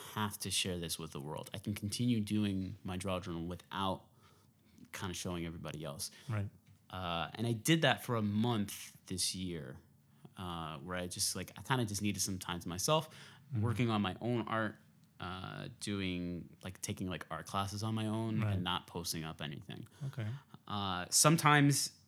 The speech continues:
Speaker 1: I have uploaded some, some pieces of art, uh, that I felt like really captures what I was really thinking that day.
Speaker 2: Mm-hmm.
Speaker 1: Uh, sometimes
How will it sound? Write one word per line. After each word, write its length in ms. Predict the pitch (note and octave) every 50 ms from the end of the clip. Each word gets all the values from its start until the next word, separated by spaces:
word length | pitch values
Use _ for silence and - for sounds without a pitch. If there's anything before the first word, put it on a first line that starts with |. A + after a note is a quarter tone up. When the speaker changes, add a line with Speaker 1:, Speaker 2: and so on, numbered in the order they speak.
| _ _ _ _ - _ _ _ A2
Speaker 1:
I 520 | A2 A2 A2+ A2+ A2 A2 G#2+ A2 G#2+ G#2 - -
have 440 | - A2 G#2+ G#2 G2+ G2+ G2 G2 - -
uploaded 400 | - A#2+ - B2+ A#2+ A#2 A2+ G#2+
some, 320 | - - A2 G#2 G#2 G#2 G#2 - - - - - - - _ -
some 540 | - - - A2 G#2+ G2+ G2+ G2 F#2+ G2 G2
pieces 320 | - A#2 G#2+ G2+ G#2 G2 G2
of 140 | F#2+ F#2 - -
art, 280 | - G#2+ G#2 G#2+ G#2+ - - _ _ _ _ _ - - _ _ _ _ _ - - - - -
uh, 340 | - G2 G2 F#2 F2+ F2 E2+
that 140 | E2+ F2+ F#2+
I 100 | F#2+ F2+
felt 420 | F2 - - - A2 G2+ F2+ D2+
like 220 | E2+ F2 E2+ E2 - - - - - _ _ _ _ _ - _ - - _ _ - - - - - - _ -
really 480 | G2 G#2 G#2 A2+ B2+ C3+ C#3+ C#3 B2+
captures 880 | A2 - - - A2+ A2 A2 - - - A2+ A2 G#2+ G#2 G#2 G#2 - - - G2+ F#2 F#2+ - - F2+ F2 E2+
what 360 | F#2 G2 G#2+ G#2+ G2+ - - - _ _ _ _ _ _
I 80 | G2 F#2+
was 120 | F#2 F#2
really 180 | G2 G2 F#2 F2
thinking 380 | - - F#2+ F#2+ F#2+ G#2+ G#2
that 200 | G2 F2 D#2+ D#2+
day. 260 | D#2+ D2+ D2+ F2 G2 - - - - - -
Speaker 2:
Mm-hmm. 680 | B2 G#2+ G#2+ G#2+ G#2 G2+ - _ - - - - - G2+
Speaker 1:
Uh, 500 | F#2+ F2+ F2 E2+ E2+ E2+ E2+ E2 D#2+ E2+ E2 D#2+
sometimes 1000 | - - - A#2 A#2+ - - A#2 A#2+ A#2 A#2 A2+ A2 A2 G#2+ - - - -